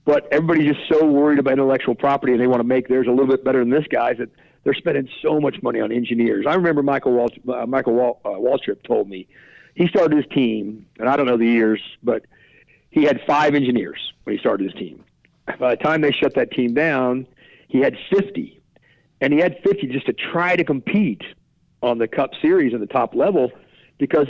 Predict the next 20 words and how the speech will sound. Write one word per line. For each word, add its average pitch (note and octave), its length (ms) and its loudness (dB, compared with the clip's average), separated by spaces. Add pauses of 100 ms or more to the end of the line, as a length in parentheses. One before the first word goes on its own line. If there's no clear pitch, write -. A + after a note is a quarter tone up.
(120)
everything D3+ 480 0
is B2+ 120 2
over-engineered. A2+ 680 0
Everything C#3 520 0
is, A#2+ 120 0 (100)
you B2+ 80 -14
know, G#2+ 60 -6 (300)
done C3 180 2
in-house A#2 500 -2
and A2 80 -8
engineered, A#2 480 0
and, F2+ 140 -8 (280)
you B2+ 80 -4
know, A#2+ 40 -2
you're A#2+ 120 -4
trying D3 380 -2
to - 60 -2
shave C#3 320 2
off B2+ 180 0
that - 220 -6